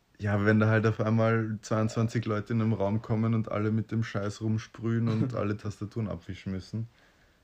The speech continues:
Speaker 1: dann haut das halt diesen Duft extrem raus durch den ganzen Raum.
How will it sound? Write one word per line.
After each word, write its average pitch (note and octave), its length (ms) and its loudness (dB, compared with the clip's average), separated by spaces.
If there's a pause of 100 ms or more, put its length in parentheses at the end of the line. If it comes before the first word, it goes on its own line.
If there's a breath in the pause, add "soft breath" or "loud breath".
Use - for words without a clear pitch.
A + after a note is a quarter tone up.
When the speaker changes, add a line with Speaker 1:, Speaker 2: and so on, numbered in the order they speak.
(100)
Speaker 1:
dann G#2 180 0
haut G#2 240 2
das G#2 200 0
halt G2+ 180 0
diesen F#2+ 260 0
Duft G2 300 -2
extrem F#2 460 -6
raus F2+ 300 -4
durch F#2 140 -6
den F2+ 120 -6
ganzen F2 280 -8
Raum. F#2+ 260 -4